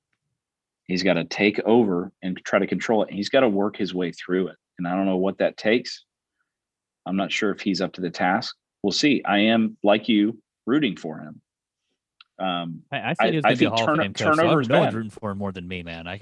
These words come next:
Speaker 2: I
Speaker 1: <laughs> Yeah.
Speaker 2: <laughs>
Speaker 1: Sure.
Speaker 2: That's a lot of crow
Speaker 1: I mean,
Speaker 2: to eat.
Speaker 1: I
Speaker 2: That's a lot of crow to eat right there if he goes from Hall of
Speaker 1: I
Speaker 2: Fame to fired for perf-, on-court performance issues.
Speaker 1: <laughs> Yeah, that is quite a swing.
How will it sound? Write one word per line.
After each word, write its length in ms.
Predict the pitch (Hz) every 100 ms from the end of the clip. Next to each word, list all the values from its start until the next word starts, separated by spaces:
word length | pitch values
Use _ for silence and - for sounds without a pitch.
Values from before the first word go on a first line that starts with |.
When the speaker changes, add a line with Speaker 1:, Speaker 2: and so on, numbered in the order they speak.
| 107
Speaker 2:
I 140 | 110 -
Speaker 1:
<laughs> 120 | 175 -
Yeah. 400 | 127 127 131 117
Speaker 2:
<laughs> 60 | - 175 190 - 254 - 381 - 262 - - - _
Speaker 1:
Sure. 340 | - - 135
Speaker 2:
That's 140 | 156 160
a 40 |
lot 120 | 180
of 80 | 143
crow 180 | - 143
Speaker 1:
I 40 |
mean, 80 | 139
Speaker 2:
to 60 | 170
eat. 40 |
Speaker 1:
I 140 | 147 160
Speaker 2:
That's 120 | 196
a 60 |
lot 560 | 123 113 131 143 143 135
of 120 | 131
crow 320 | - 143 123
to 160 | 113 -
eat 160 | 104 -
right 200 | 107 104
there 260 | 113 104 101
if 80 |
he 160 | 120 110
goes 240 | 107 107
from 200 | - 104 -
Hall 260 | 131 127
of 100 | 117
Speaker 1:
I 80 | 110
Speaker 2:
Fame 220 | 113 110 104
to 220 | 98 92 _ _ _
fired 520 | 135 123 131 135 135
for 280 | - 120 110
perf-, 400 | 113 - _ -
on-court 580 | 120 131 - 135 123 -
performance 600 | 104 - 110 107 98 -
issues. 440 | 85 - 87 - -
Speaker 1:
<laughs> 60 | _ _ _ - - _ _ _ _ -
Yeah, 220 | 127 - - 131 - - 101
that 100 | 123
is 160 | 104 -
quite 240 | - 90
a 40 | 87
swing. 460 | - 95 87 78